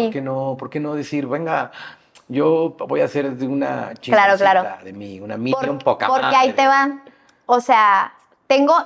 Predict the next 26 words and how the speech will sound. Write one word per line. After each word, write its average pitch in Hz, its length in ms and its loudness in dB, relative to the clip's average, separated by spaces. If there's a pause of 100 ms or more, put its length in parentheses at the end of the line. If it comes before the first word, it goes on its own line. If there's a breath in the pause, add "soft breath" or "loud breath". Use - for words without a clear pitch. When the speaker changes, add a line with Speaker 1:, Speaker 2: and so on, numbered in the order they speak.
Speaker 2:
tengo 285 220 2
estas 277 240 0
dos 233 140 -2
posibilidades. 185 800 -6 (300 soft breath)
Decir, 320 280 0
"Ándale, 359 460 2
pues, 262 240 2
yo 254 140 2
puedo, 226 300 2
única 233 360 0
y 214 40 -4
diferente". 202 600 -2
Yo 214 80 2
le 208 140 2
digo, 214 160 2
"Yo 208 160 2
hago 202 160 0
mi 208 140 -6
rol". 202 360 2 (460)
Speaker 1:
Ajá. 127 340 -20 (440)
Speaker 2:
Y 294 140 4
a 320 100 6
lo 285 120 6
mejor 269 300 2
no 302 140 4
lograrlo. 233 640 2